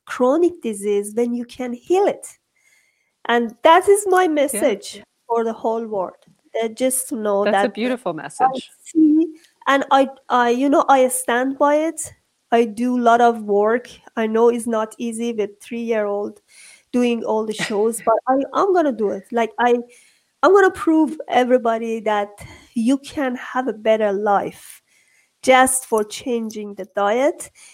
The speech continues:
Speaker 1: You don't need to, to go through the medication. You, you can heal yourself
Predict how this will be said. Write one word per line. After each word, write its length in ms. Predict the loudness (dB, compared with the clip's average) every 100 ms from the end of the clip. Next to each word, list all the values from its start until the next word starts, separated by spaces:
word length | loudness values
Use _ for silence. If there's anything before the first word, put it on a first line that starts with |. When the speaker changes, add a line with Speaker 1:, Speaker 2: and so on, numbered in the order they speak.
| _
Speaker 1:
You 120 | -4
don't 400 | 2 4 4 0
need 380 | 0 0 0 -4
to, 540 | -10 -10 -12 -8 -6 -4
to 160 | -4 2
go 260 | 4 4
through 280 | 2 -4 -2
the 120 | -2
medication. 960 | -2 -6 -8 -8 -8 -6 -10 -12 -12 -10
You, 220 | -4 -4 -4
you 160 | -12 -12
can 420 | -8 -6 -4 -6
heal 560 | -10 0 4 6 4 2 -8 2
yourself 880 | 4 4 0 -2 0 2 0 -6